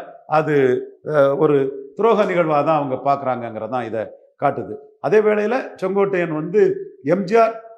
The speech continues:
ஜெயலலிதா ரெண்டு பேரையும் தாவேக்கா ஒத்துக்கிட வச்சது எம் ஜி ஆர் ஜெயலலிதா வாக்காளர்கள், அது கொஞ்சம் இருப்பாங்கல்ல பாமர ஜனங்கள், அவங்க மத்தியில ஒரு, அஹ், தாவேக்காவுக்கு செங்கோட்டையனால ஒரு ஆதரவு வளையத்தை கொடுக்கறதா தான் நான் பார்க்கிறேன்.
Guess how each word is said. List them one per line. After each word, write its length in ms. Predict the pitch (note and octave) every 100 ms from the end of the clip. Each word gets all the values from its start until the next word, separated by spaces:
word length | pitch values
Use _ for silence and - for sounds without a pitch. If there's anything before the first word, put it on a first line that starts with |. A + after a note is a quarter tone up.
| _
ஜெயலலிதா 380 | D3+ G3 F#3 F3+
ரெண்டு 220 | D#3+ F3 F3+
பேரையும் 380 | F3 E3+ F3+ D#3+ - _ -
தாவேக்கா 420 | F3 G3+ G3 F#3+
ஒத்துக்கிட 340 | E3+ - F3+ E3+
வச்சது 360 | D3 - D3 - - - -
எம் 160 | F#3+
ஜி 100 | G3+
ஆர் 140 | A#3+ G3
ஜெயலலிதா 440 | F#3+ F3+ D#3 D3+ C#3
வாக்காளர்கள், 580 | D3+ D#3 D3 C3+ B2 - - _
அது 120 | D#3+
கொஞ்சம் 300 | F#3+ G3+ G#3
இருப்பாங்கல்ல 480 | G3 F3 F3 D#3 D3+
பாமர 280 | D#3 C#3+ C3+
ஜனங்கள், 360 | A#2+ A#2 A2 - _ _
அவங்க 280 | D#3+ A3+ A3+
மத்தியில 400 | F#3 - F3+ G#3+
ஒரு, 180 | E3+ D3+ C3 - - -
அஹ், 380 | D3 C#3+ C3+ C3+ C3+
தாவேக்காவுக்கு 640 | - F#3+ F#3 F3+ D3+ D3 D3+
செங்கோட்டையனால 640 | D#3 D3 C#3+ C3 B2 C3 C#3+ - - - _
ஒரு 220 | D3 C3+ B2
ஆதரவு 360 | C3+ D#3+ D#3 C3+
வளையத்தை 400 | B2 A#2 A#2+ A#2+ G#2+ G#2+
கொடுக்கறதா 420 | D3 C3+ B2 A#2
தான் 140 | B2+
நான் 200 | A#2 G2+
பார்க்கிறேன். 320 | G#2 - D3+